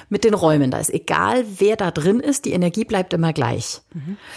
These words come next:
Speaker 1: Und auch die kann man dann eben durch die Gestaltung der Räume beeinflussen. Da kann man gute Energien fördern und schlechte Energien klein halten. Das Turtle Feng Shui nimmt jetzt als Vervollständigung des Ganzen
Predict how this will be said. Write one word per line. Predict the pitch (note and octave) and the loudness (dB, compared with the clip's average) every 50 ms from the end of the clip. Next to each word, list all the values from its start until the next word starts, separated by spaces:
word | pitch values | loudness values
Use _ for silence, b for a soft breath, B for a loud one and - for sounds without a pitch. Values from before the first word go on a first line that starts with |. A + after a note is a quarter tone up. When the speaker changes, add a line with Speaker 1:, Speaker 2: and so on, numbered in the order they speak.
| B B B B B | B B B B B
Speaker 1:
Und | - G3+ | -2 0
auch | - - D#3+ - - | 0 0 0 -2 -4
die | - _ - A#3+ C#4 D#4 | -10 _ -4 -2 -2 -2
kann | D4+ - - G#3+ A3+ | -2 -4 -4 -2 0
man | A#3+ A#3+ | 0 0
dann | A#3 A3 G#3 G#3+ | 0 0 -2 -2
eben | - A3 A3+ A3 | -2 -2 -2 -2
durch | - G#3 F#3 - | -2 -4 -4 -6
die | G3+ E3+ | -6 -6
Gestaltung | - E3+ - - D#3 E3 F3 - G3 F#3 | -6 -4 -2 -2 -2 -2 -2 -4 -4 -4
der | F3+ D#3 | -4 -2
Räume | C#3 D3 C#3 C#3 D#3+ F3 | 0 0 2 2 2 0
beeinflussen. | - G#3+ - D#3 D3 D3 D3+ - - - - C3 - - - - - _ _ _ _ _ | 0 0 2 2 4 2 2 0 -2 -4 -4 -4 -4 -4 -6 -10 -14 _ _ _ _ _
Da | - D#3+ | -12 -10
kann | B2+ F3 E3 | -6 -2 -2
man | D3+ D3 C#3+ | 0 0 0
gute | - G#3+ A3 A#3+ - - | 0 -2 -2 0 0 0
Energien | C#3 D3 D#3 D3+ D3 C#3+ - C3 B2 C3+ | 0 2 0 0 0 -2 -4 -6 -6 -4
fördern | - G3+ G#3 C4 D#4 F4+ F4 E4+ | -2 -2 0 0 0 -2 -4 -4
und | C#4 G#3+ F#3+ | -6 -6 -6
schlechte | - - F#3+ F#3 - - G3+ | -4 -2 -2 -2 -2 -4 -4
Energien | - - E3 D#3+ D#3 - D#3 D3+ D#3 D3+ | -2 0 0 -2 -2 -2 -2 -2 -2 -2
klein | - - C#3 B2 C3+ C3 B2 | -2 -2 0 0 0 0 -2
halten. | B2+ G#2+ G#2 - - F#2+ - - - _ _ _ _ _ _ _ _ _ _ _ _ _ _ _ _ - B B B B B B B B B B B B B B B B B _ _ - _ | -2 -4 -6 -8 -10 -12 -14 -14 -18 _ _ _ _ _ _ _ _ _ _ _ _ _ _ _ _ -20 B B B B B B B B B B B B B B B B B _ _ -8 _
Das | - F3 E3+ - - - - - _ _ _ | 0 0 0 2 0 -2 -2 -6 _ _ _
Turtle | - - A#3+ D4 E4+ - - F3+ | 0 2 4 4 4 4 2 0
Feng | C#3+ - - C#3 C#3 C#3+ | 0 0 0 0 0 0
Shui | - - - F#3+ F#3 G#3+ B3 C#4 - - | -2 -2 0 2 2 2 2 2 0 0
nimmt | - G3 G#3 A#3 C4+ D4 D#4+ D#4 - - | 0 2 4 4 4 4 2 0 -2 -4
jetzt | A3 G#3 G#3+ - - - - | -4 -4 -2 -4 -4 -4 -2
als | - F3 F3 E3+ - | -2 -2 0 0 -2
Vervollständigung | - - D#3+ D3 - - - - C4 D#4 D4+ - - - F#3 D#3+ D#3 C#3+ D3 C#3 D3+ C#3+ D3 | -2 -2 -4 -4 -4 -2 0 0 2 2 2 0 -2 0 0 0 2 0 0 0 0 0 0
des | C#3+ E3 E3 - | -2 -2 -4 -4
Ganzen | - F3 E3 F3 G3 - - - C#4+ E4 | -2 -2 -2 -2 -2 -2 0 0 0 -2